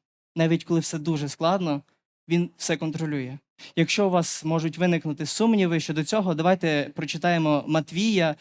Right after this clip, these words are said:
шостий розділ, двадцять, двадцять шостий вірш. "Погляньте на птахів небесних, які сіють.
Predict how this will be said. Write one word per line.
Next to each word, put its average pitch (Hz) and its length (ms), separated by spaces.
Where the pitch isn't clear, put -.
шостий 180 420
розділ, 165 320
двадцять, 165 640
двадцять 156 340
шостий 147 300
вірш. 123 320
"Погляньте 196 480
на 190 120
птахів 185 380
небесних, 139 640
які 175 260
сіють. 135 540